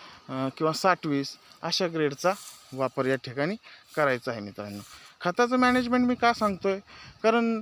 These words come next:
अं, जर तुमच्या झाडामध्ये ताकद असेल, तर ते रोगाला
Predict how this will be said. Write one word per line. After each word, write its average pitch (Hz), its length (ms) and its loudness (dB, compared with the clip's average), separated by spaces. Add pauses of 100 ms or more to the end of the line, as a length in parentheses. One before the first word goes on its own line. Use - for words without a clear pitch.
(320)
अं, 170 360 -6
जर 208 140 6
तुमच्या 226 320 2
झाडामध्ये 196 520 2
ताकद 196 340 2
असेल, 180 300 4 (760)
तर 214 60 6 (120)
ते 208 80 6
रोगाला 190 360 6